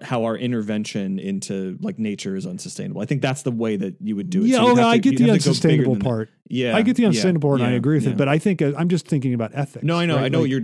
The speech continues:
Speaker 1: no, I, and I agree. <laughs> I,
Speaker 2: Yeah.
Speaker 1: I agree.
Speaker 2: Yeah, yeah, because I just don't think it, because, and, and I understand what you're saying. Like, you could, you could say, like, that very inability to imagine acting that way is a sign of the problem.
Speaker 1: Yeah, yeah, right,
Speaker 2: But
Speaker 1: exactly.
Speaker 2: the problem with that is that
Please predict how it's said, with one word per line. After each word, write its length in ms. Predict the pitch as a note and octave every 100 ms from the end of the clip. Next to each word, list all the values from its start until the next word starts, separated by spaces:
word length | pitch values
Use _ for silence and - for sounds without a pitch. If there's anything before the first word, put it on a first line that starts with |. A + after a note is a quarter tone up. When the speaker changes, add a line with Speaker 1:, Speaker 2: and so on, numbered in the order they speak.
| -
Speaker 1:
no, 300 | B2 G#2 - _
I, 100 | C3
and 180 | C3 B2
I 60 | A#2
agree. 280 | G#2 G#2 - -
<laughs> 240 | - -
I, 360 | F#3 D3 E3 C#3+ B2+
Speaker 2:
Yeah. 80 |
Speaker 1:
I 20 | A2+
agree. 240 | G#2+ A2+
Speaker 2:
Yeah, 140 | B2 B2
yeah, 200 | A#2+ A2
because 260 | - F#3
I 120 | E3
just 160 | F3+ F#3
don't 180 | A3 E3+
think 180 | G3 D#3+
it, 140 | D3+
because, 360 | F3 F#3+ F3 - _ _ -
and, 120 | G3
and 120 | F#3
I 140 | G#3+ G#3
understand 460 | G3+ A3+ - G#3
what 60 | F3+
you're 100 | D#3
saying. 280 | - G#3 D3+
Like, 200 | C#3+ D3+
you 100 | F3+
could, 300 | - D#3 C3 _ _ _ _ _ _
you 120 | D#3
could 160 | D3+ -
say, 200 | G3+ F#3+
like, 260 | D#3 C3
that 240 | D3 E3+ C3+
very 420 | C3+ E3 D#3 D3 -
inability 640 | D3+ D3 B2+ D#3 D3 C3+ A#2+
to 200 | G#2+ G2+ _ _ _ _
imagine 640 | B2+ C3+ D3+ C3+ B2+ B2 _
acting 360 | E3+ F#3+ C#3+ A#2
that 180 | A2
way 180 | A#2+ A#2
is 180 | A#2+ -
a 100 | A2
sign 380 | - - C3 A#2
of 80 | G2+
the 60 |
problem. 580 | F#2 F3 F#3 A#2 G#2+ B2 _
Speaker 1:
Yeah, 280 | C3 G2+ F#2
yeah, 120 | F#2+
right, 160 | C#3+ C3+
Speaker 2:
But 120 | F#3
Speaker 1:
exactly. 220 | A2+ -
Speaker 2:
the 40 | -
problem 200 | A#3+ A3
with 140 | D#3
that 280 | F#3+ A#3+ G3+
is 380 | C3 B2+ C3+ - - _ _ _
that 160 | F3